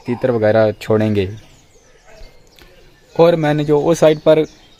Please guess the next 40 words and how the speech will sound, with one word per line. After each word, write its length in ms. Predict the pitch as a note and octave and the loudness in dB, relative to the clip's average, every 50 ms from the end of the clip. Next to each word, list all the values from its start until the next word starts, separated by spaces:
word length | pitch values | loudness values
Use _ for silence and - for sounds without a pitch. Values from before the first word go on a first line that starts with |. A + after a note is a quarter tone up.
| _ - - | _ -4 0
केज 220 | C#3+ D3 D#3 D#3+ | 2 2 4 2
वगैरह 280 | D3+ C#3+ D3 D3 C#3 C#3 | 2 2 2 2 2 2
बनाए 280 | C3+ C3 C3 C3 C#3+ | -2 -2 -4 -2 -4
हुए 200 | D3 D3+ D3+ D3 | -4 -4 -2 -2
हैं, 180 | D3 C#3+ C#3+ - | -2 -4 -4 -6
तो 540 | - _ - - G#3 - G3+ G3+ G3+ G2 - - - - - - _ _ _ _ - | -10 _ -10 -6 -4 -2 -2 -2 -4 -6 -8 -12 -20 -20 -20 -20 _ _ _ _ -6
मैं 140 | A#2+ B2 B2 | -4 -4 -4
तो 100 | - A#2+ | -4 -6
सोच 280 | - - C3+ C#3 D3 C#3 | -4 0 0 0 2 2
यही 280 | B2+ C#3 D#3 E3 D#3 | 2 2 4 4 4
रहा 160 | C3+ B2 A#2+ A2+ | 2 2 0 0
हूँ 200 | A#2+ C3 C#3+ - - - - - - _ _ - | 0 0 -2 -4 -8 -16 -20 -20 -20 _ _ -2
कि 60 | C3 | -2
वो 220 | A#2+ B2+ D3 D#3 D3 | 2 4 4 2 2
केज 260 | - D3 D3 D3 C#3 | 2 0 2 2 2
गिरा 240 | C3+ C3+ B2+ C3 C3+ | 0 0 2 2 2
दूँगा। 440 | D3 - - - - - - - - A#5+ - - - - - A5+ A#5+ B5+ - - - - - - - | 2 2 0 -2 -2 -2 -2 -2 -4 -6 -10 -14 -16 -10 -6 -4 -4 -2 -2 -2 -4 -4 -4 -2 -2
ये 140 | C3 C3 C3 | 0 0 0
इधर 180 | C3 C#3 C#3 C3+ | 0 -2 -2 -2
ये, 260 | C3+ C#3 C3 A#2 A2 - _ - | -2 -2 -4 -4 -6 -14 _ -8
ये 160 | A2+ A#2+ B2+ A#2 | -4 -4 -2 -2
जो 100 | A2+ G#2 | -2 -2
दो 180 | G#2+ G#2+ G#2 G2+ | -2 -2 -2 -2
केज 280 | G#2+ G#2+ G#2 G2+ G2 | 0 0 0 0 0
हैं 140 | G2 F#2 F#2 - - - - - - - - - - _ - - - - - - - B2 | -2 -4 -6 -8 -16 -20 -20 -20 -20 -20 -20 -20 -20 _ -14 -14 -14 -14 -14 -14 -12 -12
ये 100 | A#2+ A2 | -12 -12
वाले, 220 | G#2 G#2 G2+ G2 F#2+ - - _ - - - | -12 -12 -12 -12 -14 -18 -20 _ -20 -12 -6
ये 140 | C3 C#3+ C#3+ | -2 -2 -2
गिरा 260 | C3 B2+ C3 C3+ C#3+ | 0 0 0 2 0
दूँगा, 460 | D3+ E3 E3 D#3+ D3+ D3 D3 D3 C#3+ C#3 - - - - - - - - | 0 -2 -8 -6 -4 -2 0 0 0 -2 -6 -14 -20 -18 -16 -16 -12 -8
तो 300 | - G#2+ G#2 G#2 G#2+ G#2+ | -4 -4 -2 -2 -2 -4
इधर 240 | A#2+ B2+ C#3 C#3 | -4 -4 -4 -2
मैं 200 | C3+ C3+ B2 A#2+ | -2 -2 -2 -2
घास 300 | G#2+ A2 A2 A#2+ B2+ - | 0 2 2 2 2 0
वगैरह 240 | C3 A#2+ A#2 A2+ A2+ | -2 -2 0 0 0
लगाऊँगा। 380 | A2 G#2+ G#2 G#2 G#2 G#2 G#2 G#2 | 0 -2 -2 -2 -4 -4 -4 -6
और 300 | F#2+ - - B2 B2 A#2 | -6 -6 -4 -4 -4 -2
ये 180 | A#2 C#3 C#3+ C3+ | 0 0 -2 0
केज 300 | - C3+ C3 C3 B2+ B2 | 0 0 0 0 2 0
अब 180 | A#2+ A2+ A#2 | -2 -2 -4